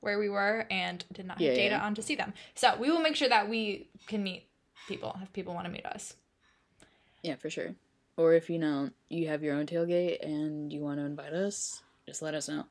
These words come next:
Speaker 1: Oh, yeah,
Speaker 2: Maybe
Speaker 1: and buy
Speaker 2: we'll
Speaker 1: some of
Speaker 2: come by.
Speaker 1: those, um, Bud Light seltzer hard sodas for me, please. I'm really
Speaker 2: Yeah,
Speaker 1: into
Speaker 2: yeah,
Speaker 1: those.
Speaker 2: those are Han-, those are Han's fave. So if you want to entice her to come, put that under your Christmas tree at night and Han will appear.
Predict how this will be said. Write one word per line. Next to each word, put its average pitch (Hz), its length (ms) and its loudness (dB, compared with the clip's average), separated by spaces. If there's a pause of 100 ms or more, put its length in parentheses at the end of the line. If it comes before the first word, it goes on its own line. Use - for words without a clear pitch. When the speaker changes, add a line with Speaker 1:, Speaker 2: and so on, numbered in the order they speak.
(200)
Speaker 1:
Oh, 240 60 6
yeah, 285 180 12
Speaker 2:
Maybe - 120 6
Speaker 1:
and 226 120 4
buy 240 100 10
Speaker 2:
we'll 247 100 8
Speaker 1:
some 311 140 0
of 320 60 0
Speaker 2:
come 339 100 4
by. 339 60 4
Speaker 1:
those, 294 100 -2
um, 220 440 2
Bud 220 220 4
Light 240 340 2
seltzer 214 560 0
hard 202 360 -2
sodas - 520 -8
for - 140 -12
me, - 320 -12
please. - 360 -10 (400)
I'm 214 60 -8
really 196 120 -4
Speaker 2:
Yeah, - 100 -6
Speaker 1:
into - 160 -14
Speaker 2:
yeah, 214 80 -2
Speaker 1:
those. - 160 -4
Speaker 2:
those 151 160 -4
are 156 40 -4
Han-, 156 140 -6 (100)
those 160 220 2
are 147 120 6
Han's 139 280 -4
fave. - 240 -4 (420)
So - 400 -6 (180)
if 165 180 -4
you 156 80 -6
want 151 140 -2
to 151 60 -2
entice 151 380 -4
her 151 80 -2
to - 80 -2
come, - 360 -6 (1900)
put 170 160 0
that 151 140 0
under 147 160 -2
your 139 140 0
Christmas - 320 -8
tree - 180 -6
at - 100 -6
night - 200 -6
and - 140 -8
Han - 180 -10
will - 160 -6
appear. - 280 -6